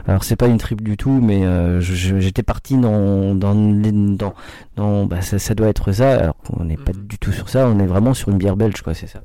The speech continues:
Speaker 2: Là, on est, on est, on est sur une bière belge, ouais. Il y a toujours une souche belge. Euh, <clears throat>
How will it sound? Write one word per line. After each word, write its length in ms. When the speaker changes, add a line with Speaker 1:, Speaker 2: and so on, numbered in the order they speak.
Speaker 2:
Là, 340
on 100
est, 280
on 180
est, 240
on 220
est 280
sur 180
une 60
bière 180
belge, 240
ouais. 160
Il 40
y 60
a 100
toujours 300
une 120
souche 300
belge. 320
Euh, 480
<clears throat> 0